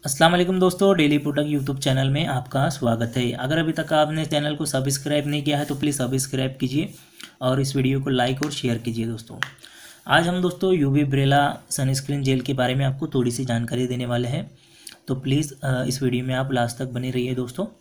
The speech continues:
और मेरे चैनल को सब्सक्राइब कीजिए। ये यूवी ब्रेला सनस्क्रीन जेल है दोस्तों, जो आपको कोई भी मेडिकल के ऊपर मिल जाएंगी।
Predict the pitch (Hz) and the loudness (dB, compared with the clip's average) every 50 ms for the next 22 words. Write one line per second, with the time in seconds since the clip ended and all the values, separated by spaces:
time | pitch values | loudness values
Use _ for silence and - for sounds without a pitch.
0 | _ _ - - _ _ _ _ _ _ _ _ _ _ _ _ _ _ _ _ | _ _ -20 -20 _ _ _ _ _ _ _ _ _ _ _ _ _ _ _ _
1 | _ _ _ _ _ _ _ - - - - - - - - _ _ - 143 143 | _ _ _ _ _ _ _ -14 -14 -14 -14 -20 -20 -20 -20 _ _ -6 -4 -2
2 | 139 143 139 139 139 135 139 131 135 135 135 135 160 139 - 127 120 120 - - | -2 0 0 0 0 0 -2 -2 -2 -2 -2 -2 -4 -4 -4 -4 -2 -4 -4 -4
3 | - 123 120 120 - - 120 117 120 113 - - _ _ _ _ _ - - - | -4 -4 -6 -6 -6 -6 -6 -4 -4 -6 -8 -10 _ _ _ _ _ -20 -20 -20
4 | - - - - - - - - 165 185 185 190 180 160 139 147 143 139 156 160 | -20 -20 -20 -20 -20 -18 -8 -4 0 2 2 2 2 2 2 2 4 6 4 4
5 | 143 135 139 143 139 143 151 156 147 - 135 127 131 131 131 - 139 143 143 135 | 4 4 2 2 2 2 2 0 0 0 -2 -2 -2 -2 -4 -2 -2 -2 -2 0
6 | 131 127 123 120 123 120 120 120 113 - - 139 151 170 175 - - _ _ _ | 0 0 2 2 0 0 0 -2 -4 -4 -6 -6 -6 -6 -8 -10 -18 _ _ _
7 | _ _ - - - - - - - _ _ _ - 139 156 170 165 151 165 - | _ _ -20 -20 -20 -20 -20 -20 -20 _ _ _ -2 2 4 6 6 4 4 0
8 | 170 160 165 151 147 151 151 151 143 143 143 151 147 143 151 156 143 139 - - | -2 0 2 2 2 2 0 0 0 0 2 2 2 0 0 -2 -2 -4 -4 -2
9 | 151 147 147 147 143 131 127 131 127 127 131 139 147 160 | 0 0 2 2 0 0 0 0 0 -2 -2 -2 -2 -2